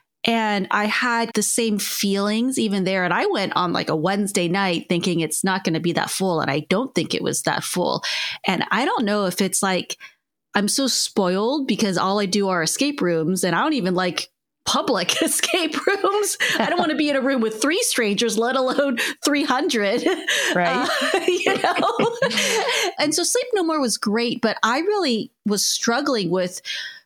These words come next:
Speaker 1: feeling like this mob mentality of just people mobbing the actor, they're breathing down their necks. And then you have people that obviously are fans and they already know the story beats.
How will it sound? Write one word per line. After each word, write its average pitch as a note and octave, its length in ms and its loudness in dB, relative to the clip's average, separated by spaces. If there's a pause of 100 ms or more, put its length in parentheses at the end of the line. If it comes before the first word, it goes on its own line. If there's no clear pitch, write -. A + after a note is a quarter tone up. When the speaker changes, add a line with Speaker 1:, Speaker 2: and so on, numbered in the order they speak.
(140)
Speaker 1:
feeling C4+ 420 0
like G#3+ 220 -2
this - 180 0
mob G#3 500 0
mentality G3+ 760 0
of D#3+ 140 -2
just - 240 -2
people A3 500 0 (380)
mobbing F3+ 420 0
the G3+ 220 0
actor, G#3 580 0
they're F3 140 0
breathing F#3+ 400 0
down F3+ 220 0
their E3 180 0
necks. F3 760 0
And F3+ 220 0
then F3+ 320 0 (260)
you G3+ 120 0
have G#3+ 320 -2
people G#3 260 0
that F#3 180 0
obviously G#3+ 560 0
are F3+ 80 0
fans F3+ 680 0 (340)
and G3 220 2
they F#3 160 0
already A3+ 240 0
know G3 420 2
the G#3 100 0
story F3 380 0
beats. D#3+ 420 -2